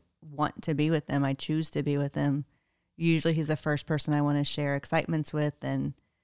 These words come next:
the person I, I mean, I can't imagine going through this life without him. You know, like, even though it's hard with I E Ps and special needs kids and,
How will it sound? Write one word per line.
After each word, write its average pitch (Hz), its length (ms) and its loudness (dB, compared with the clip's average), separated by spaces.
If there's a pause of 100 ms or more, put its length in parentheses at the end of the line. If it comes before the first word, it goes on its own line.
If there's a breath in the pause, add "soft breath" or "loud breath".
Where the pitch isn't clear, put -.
(240)
the 160 80 -6
person 160 340 0
I, 143 100 0
I 175 80 2
mean, 180 100 4
I 175 40 2
can't 220 220 2
imagine 165 460 4
going 147 200 2
through 151 120 -2
this 143 180 -2
life 139 180 0
without 120 300 -2
him. - 180 -14 (500)
You 160 100 -4
know, 151 280 2
like, - 340 -6 (180)
even 175 240 2
though 165 160 4
it's - 200 -4
hard 151 380 4
with 147 180 -2
I 147 120 4
E 143 120 0
Ps 147 360 -2
and 143 100 -2
special 156 260 -4
needs 151 220 -2
kids 151 380 -2
and, 139 240 -4